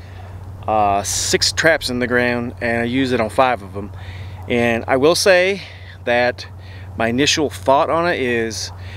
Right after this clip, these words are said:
it's good for the price. Now, it's not a DeWalt, so as of right now, I'm gonna say if you really need that power to really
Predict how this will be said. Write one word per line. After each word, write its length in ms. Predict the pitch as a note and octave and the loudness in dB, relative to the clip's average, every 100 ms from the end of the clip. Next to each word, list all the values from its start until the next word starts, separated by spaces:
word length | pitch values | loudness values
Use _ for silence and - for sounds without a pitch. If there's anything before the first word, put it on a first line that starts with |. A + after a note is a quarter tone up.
| - - - - | -12 -12 -12 0
it's 180 | C3+ - | 2 2
good 360 | - D3+ G3+ - | 4 6 6 2
for 120 | C#3 | -2
the 80 | B2+ | 0
price. 480 | C#3 A2+ G#2 - - - | 2 2 0 -6 -8 -8
Now, 360 | B2 A#2+ G#2+ - - - - | -2 0 0 -4 -16 -18 -6
it's 180 | C3 - | -4 2
not 280 | D#3 E3 D3 | 2 4 0
a 40 | |
DeWalt, 540 | B2+ C3 G2 F2 F2+ | 0 -2 -2 -4 -6
so 420 | - A2 G#2 G#2 G2+ F#2+ - | -4 0 0 0 -4 -2 2
as 160 | B2+ | 2
of 80 | B2 | 2
right 260 | A#2+ C#3 E3 | 4 4 4
now, 200 | D3+ D3+ | 2 2
I'm 100 | C3+ | 0
gonna 160 | B2+ | -4
say 480 | B2+ - A#2+ A#2+ A#2 - - - - - - - | -4 -2 0 0 -2 -10 -18 -16 -16 -16 -14 -6
if 160 | G#2+ | -4
you 200 | A#2 D#3 | 0 2
really 320 | B2 C#3+ D3+ C3+ | 4 4 6 4
need 240 | C#3 B2+ | 2 4
that 260 | C3+ - - | 4 2 -2
power 560 | A2+ A2+ A#2+ B2+ C3 - - - | -2 0 0 -4 -6 -12 -16 -12
to 140 | G2+ | -10
really 520 | G2+ A2 A#2+ C3+ A#2+ | -8 -2 2 2 2